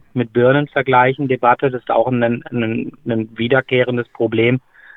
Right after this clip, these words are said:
Ähm, darauf haben wir auch damals bei der Beschlussfassung, ähm, hingewiesen. Ähm, wir haben das auch jetzt, ähm, nochmal, äh, nachgefragt, ähm, dass da ein Problem vorliegt. Ähm, ja, das ist, ist, ist klar. Also das, äh,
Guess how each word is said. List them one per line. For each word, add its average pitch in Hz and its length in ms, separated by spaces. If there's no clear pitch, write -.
Ähm, 113 500
darauf 110 180
haben 117 140
wir 117 140
auch 117 200
damals 123 400
bei 120 140
der 113 100
Beschlussfassung, 120 840
ähm, 117 160
hingewiesen. 120 680
Ähm, 110 220
wir 107 80
haben 117 80
das 107 120
auch 113 140
jetzt, 117 320
ähm, 123 160
nochmal, 117 560
äh, 110 320
nachgefragt, 117 1040
ähm, 110 640
dass 113 160
da 117 140
ein 110 120
Problem 117 460
vorliegt. 120 640
Ähm, 110 460
ja, 117 240
das - 200
ist, - 480
ist, 113 160
ist - 400
klar. 117 360
Also 107 160
das, 107 120
äh, 110 220